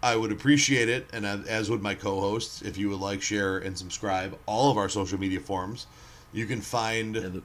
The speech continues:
Speaker 2: the bells and the whistles.
Speaker 1: the bells and the whistles. You can find our podcast on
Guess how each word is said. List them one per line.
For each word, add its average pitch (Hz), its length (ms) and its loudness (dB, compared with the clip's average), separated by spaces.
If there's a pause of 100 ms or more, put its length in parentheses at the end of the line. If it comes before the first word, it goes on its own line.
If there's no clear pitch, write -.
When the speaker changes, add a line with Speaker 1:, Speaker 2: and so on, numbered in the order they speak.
Speaker 2:
the 113 40 -4
bells 131 320 6
and 120 120 0
the 110 40 2
whistles. 110 400 2
Speaker 1:
the 110 60 -2
bells 131 240 2
and 139 180 2
the 113 60 0
whistles. 92 380 -4
You 135 80 -4
can 143 120 0
find 156 320 4
our 120 80 6
podcast 110 720 0
on 98 460 -2